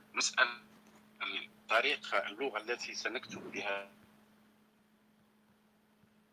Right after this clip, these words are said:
لا.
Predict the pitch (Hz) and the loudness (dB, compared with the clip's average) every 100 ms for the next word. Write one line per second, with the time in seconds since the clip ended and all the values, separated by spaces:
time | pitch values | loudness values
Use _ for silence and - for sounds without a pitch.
0 | _ _ - _ _ _ _ _ _ _ | _ _ -20 _ _ _ _ _ _ _
1 | _ _ _ _ _ _ _ _ _ _ | _ _ _ _ _ _ _ _ _ _
2 | - - - | -20 -4 -2